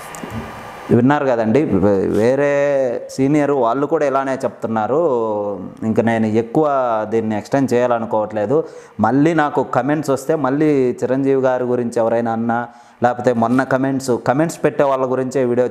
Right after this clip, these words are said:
చేశాను. నెక్స్ట్ పెట్టేటప్పుడు కొంచెం జాగ్రత్తగా పెట్టండి. Thank you అండి. మేము మంచి వేలో చెప్తే వింటాను ఖచ్చితంగా, నేనే కాదు మా టీం వింటది. మేము చేసే, మేము just జనాలకి ఏదో ఇన్ఫర్మేషన్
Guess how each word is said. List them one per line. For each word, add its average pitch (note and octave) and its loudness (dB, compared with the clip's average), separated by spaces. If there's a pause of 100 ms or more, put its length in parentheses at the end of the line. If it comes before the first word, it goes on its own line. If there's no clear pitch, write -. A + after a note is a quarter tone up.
చేశాను. A2 -2
నెక్స్ట్ A#2+ -2 (240)
పెట్టేటప్పుడు C3+ 0
కొంచెం A#2 -4 (500)
జాగ్రత్తగా A#2 2
పెట్టండి. A#2 0 (220)
Thank B2+ 2
you C3 4
అండి. A#2+ 0
మేము C#3+ 2
మంచి C#3 0
వేలో F3+ 2
చెప్తే D#3+ -2
వింటాను B2+ -2 (240)
ఖచ్చితంగా, B2+ 0
నేనే C3 2
కాదు B2+ 0
మా C3 -2
టీం B2 0
వింటది. B2 0
మేము A2+ 0
చేసే, A#2 2
మేము A2 0
just A2 0 (360)
జనాలకి B2+ 2
ఏదో B2+ 2
ఇన్ఫర్మేషన్ C3+ 2